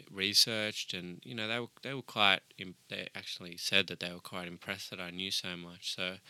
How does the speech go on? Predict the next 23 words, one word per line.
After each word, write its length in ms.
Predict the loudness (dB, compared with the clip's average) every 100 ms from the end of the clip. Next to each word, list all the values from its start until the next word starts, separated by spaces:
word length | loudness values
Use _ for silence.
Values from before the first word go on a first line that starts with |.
| -18 -18 -20 -20 -20 _ -12
for 160 | -2 0
me, 500 | 4 6 6 4 2
this 300 | 4 6 8
is, 420 | 8 8 8 6 0
this 240 | 2 4
is 200 | 2 2
where 300 | 6 8 8
you 220 | 4 -2
can 220 | -4 -2
show 640 | 4 4 6 6 6 4 2
that 280 | 0 -2
you 240 | -2 -2 -2
really 500 | 0 4 6 6 4
have 340 | 2 -2 0
researched 640 | 2 4 4 4 2 0 -2
the 80 | -4
company, 580 | -2 -4 -2 -2 -4 -10 _ _ _ -20 -18 -18 -20 _ _
and 400 | 2 6 6 4 -4
more 320 | -2 6 6
importantly, 1000 | 6 2 2 2 2 0 2 4 4 2 -4 -2
how 600 | 2 4 6 4 2 0 -6
you 360 | -10 -2 -2
fit 480 | -2 -4 2 2